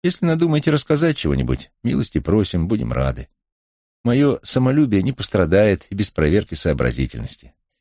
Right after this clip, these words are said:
и мы останемся довольны вашим добровольным признанием, так называемым чистосердечным.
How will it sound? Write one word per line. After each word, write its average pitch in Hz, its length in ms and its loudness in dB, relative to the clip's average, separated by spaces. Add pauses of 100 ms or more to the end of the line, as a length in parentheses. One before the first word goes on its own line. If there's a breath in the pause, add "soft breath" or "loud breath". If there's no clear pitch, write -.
(160)
и 71 80 0
мы 82 140 2
останемся 76 500 0
довольны 76 600 0 (300)
вашим 80 320 -2
добровольным 78 560 2
признанием, 60 640 -10 (600)
так - 100 -12
называемым 78 560 0 (100)
чистосердечным. - 920 -10